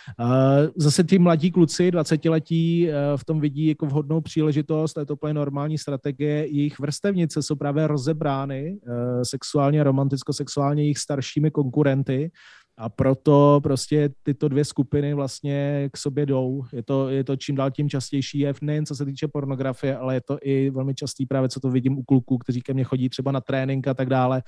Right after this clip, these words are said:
Neříkám, že je to součást jako života každého dvacetiletého kluka, ale hodně kluků má tuhletu zkušenost, jo? Dvacetiletý kluk, čtyřicetiletá žena, protože se doplňují hodně, zbyli na sebe tak, tak nějak.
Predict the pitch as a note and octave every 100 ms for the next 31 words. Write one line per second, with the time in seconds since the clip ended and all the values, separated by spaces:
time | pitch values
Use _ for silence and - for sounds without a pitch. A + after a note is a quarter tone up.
0 | - - - _ _ D#3 D3 C#3+ D3 C#3+
1 | D3 C#3+ D3 - A2+ F#2 A2 A#2+ B2+ B2+
2 | C#3 C3+ - B2 C3+ C3+ B2 A#2+ C3 C3
3 | B2 B2+ A#2+ C3+ B2 A#2+ C3 C3 B2+ C#3
4 | C3 C3+ - C3 C3+ C3+ C#3 C#3+ B2+ -
5 | B2 A#2 A2+ A#2+ B2 - A#2 - G#2 -
6 | A2 B2+ C#3+ B2 - B2 C3 A#2 B2 C3
7 | A#2+ - A#2+ A2 A2 B2+ A#2 B2+ B2 B2
8 | B2 A2+ - - _ - - A#2+ A#2+ E3+
9 | E3+ A3+ G3 D3+ C#3 B2 A#2 - F3 A2
10 | D#3+ F#3+ D3+ E3 A#2+ G2+ G2+ _ - G#2+
11 | - F#2